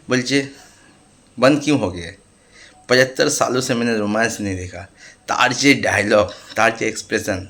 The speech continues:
ভাই সাংঘাতিক। পয়স রাওয়াল আছে, রশ্মিকা মন্দনা আছে, আয়ুষ্মান খুরানা আছে এবং মালাইকা আরোরার বহুদিন পর আইটেম সং থাকতে চলেছে।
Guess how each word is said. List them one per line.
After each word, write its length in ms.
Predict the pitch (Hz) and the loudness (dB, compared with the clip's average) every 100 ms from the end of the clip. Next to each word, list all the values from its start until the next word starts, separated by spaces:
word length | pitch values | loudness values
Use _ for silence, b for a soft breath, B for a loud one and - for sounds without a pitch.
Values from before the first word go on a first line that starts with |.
| - - | -18 -6
ভাই 300 | 104 98 95 | -4 -4 -8
সাংঘাতিক। 640 | - - 104 101 87 - 90 _ B B B _ | -10 -8 -4 -4 -4 -8 -18 _ B B B _
পয়স 300 | 104 107 - | 2 2 4
রাওয়াল 260 | 110 113 113 | 4 6 6
আছে, 460 | 110 117 117 - - - - | 2 0 -4 -6 -20 -20 -6
রশ্মিকা 400 | 104 - 110 117 | -4 -2 -2 0
মন্দনা 400 | 107 104 104 107 | 0 -2 -2 -2
আছে, 340 | 104 104 - B B B - | -2 -4 -10 B B B -4
আয়ুষ্মান 460 | 95 - 110 101 | -2 -2 -4 -4
খুরানা 340 | - 104 104 107 | -4 -2 0 0
আছে 220 | 98 101 - B B - | -2 -6 -8 B B -6
এবং 160 | 113 107 | -4 -2
মালাইকা 440 | 104 104 107 110 | 4 4 6 4
আরোরার 500 | 110 110 113 117 - - | 4 4 4 2 -4 -12
বহুদিন 420 | 92 120 113 110 | -6 -6 -4 -6
পর 200 | 110 107 110 B B - | -2 -2 -2 B B -2
আইটেম 300 | 107 104 107 | 0 2 -2
সং 200 | 101 104 | -2 -4
থাকতে 300 | 101 101 95 | -4 -8 -10
চলেছে। 400 | 92 87 85 90 | -8 -8 -8 -10